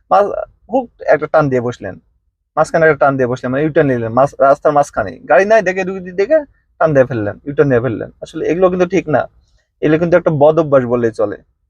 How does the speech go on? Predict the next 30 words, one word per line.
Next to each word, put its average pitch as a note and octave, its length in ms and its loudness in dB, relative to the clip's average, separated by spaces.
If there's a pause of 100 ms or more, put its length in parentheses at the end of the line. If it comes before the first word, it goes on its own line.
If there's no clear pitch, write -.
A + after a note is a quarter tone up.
(220)
ঠিক G#3 80 -12
আছে? - 160 -8
এগুলো D#3+ 240 2
থেকে F3+ 200 2
বেরিয়ে D#3+ 340 4
আসতে D3+ 260 0
হবে। A2+ 180 -2
কি - 160 -16
করে? F3 220 0 (380)
দেখা F3+ 120 4
যাচ্ছে G3 140 2
আপনি F#3+ 180 0
ইউটার্ন G3+ 300 0
নিয়ে G#3 120 4
ফেললেন, A#3 240 4 (320)
গাড়ি D3 180 4
নাই, A#2 180 -2 (500)
হঠাৎ G#3+ 240 2
একদিন A3 280 2 (280)
ঠিক A#3+ 140 -6 (880)
আপনার F#3 280 2
ওই A3+ 440 2 (500)
জিনিসটাই G3+ 320 0
কিন্তু F#3+ 160 0
মাথাতে D#3 340 4
আস-, - 240 0
মাথার D3 320 2
থাকে C3 220 -2
সবসময় B2+ 340 -10
যে C3 180 -8